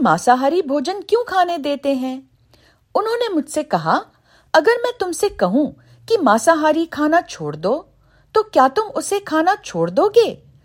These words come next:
मैंने जवाब दिया, "नहीं गुरुजी।" उन्होंने कहा, "कलयुग में सर्वप्रथम गुरु को अपनी गुरुयाई साबित करनी पड़ती है।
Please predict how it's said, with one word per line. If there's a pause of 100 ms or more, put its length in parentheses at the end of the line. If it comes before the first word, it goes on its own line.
(340)
मैंने
जवाब
दिया, (400)
"नहीं
गुरुजी।" (600)
उन्होंने
कहा, (600)
"कलयुग
में (300)
सर्वप्रथम
गुरु
को
अपनी
गुरुयाई
साबित
करनी
पड़ती
है।